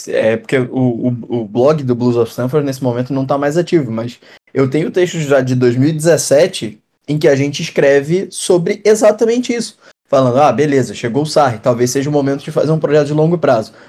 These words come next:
Não foi. Chegou o Lampard depois, "Vamos fazer agora um projeto de longo prazo." Não foi. Veio o Tuchel, "Ah, agora talvez seja o momento do projeto de longo prazo." Não foi. Então, assim,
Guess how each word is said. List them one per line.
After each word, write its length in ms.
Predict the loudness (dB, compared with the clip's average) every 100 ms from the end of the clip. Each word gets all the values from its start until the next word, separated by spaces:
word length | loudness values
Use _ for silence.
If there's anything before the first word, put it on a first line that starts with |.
| _
Não 180 | -4 -4
foi. 380 | -2 0 0 -4 -20 _ _ _ -6
Chegou 480 | -4 2 2 2 4
o 60 |
Lampard 320 | 4 4 4
depois, 480 | 2 4 2 2 -2
"Vamos 240 | -2 -2 2
fazer 260 | 2 4
agora 220 | 4 2 2
um 60 |
projeto 320 | 0 2 2
de 80 | 2
longo 240 | 0 0 2
prazo." 340 | 2 2 -2 _ _ _
Não 200 | -4 -2
foi. 360 | 0 2 2 0 -12 _
Veio 260 | -2 0 2
o 80 | 2
Tuchel, 380 | 2 2 0 -4 _ _ _
"Ah, 120 | -2
agora 320 | -2 2 4 4
talvez 340 | 4 4 2
seja 200 | 2 0
o 20 |
momento 360 | 2 2 0 -2
do 80 | -2
projeto 240 | 2 2
de 60 | 2
longo 180 | 0
prazo." 260 | 2 2 2 -8
Não 180 | -2 -2
foi. 420 | 2 4 4 4 -8 _ _ _
Então, 240 | -4 0 0
assim, 340 | 0 -4 -4